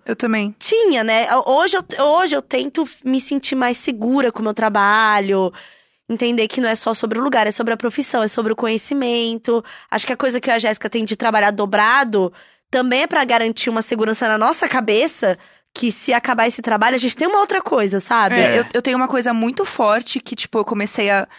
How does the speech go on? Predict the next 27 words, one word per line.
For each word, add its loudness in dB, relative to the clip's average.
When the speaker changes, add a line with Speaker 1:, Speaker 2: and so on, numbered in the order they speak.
Speaker 1:
a 0
perder 0
um -4
pouco -4
isso -4
na -8
minha -4
cabeça, -2
que -4
é -2
assim, -6
ai, 0
se -6
eu 0
tô 0
num -2
trabalho 0
fixo, -8
em -8
um -6
trabalho -2
C -6
L -4
T, 0
a 0
palavra 2
fixo -4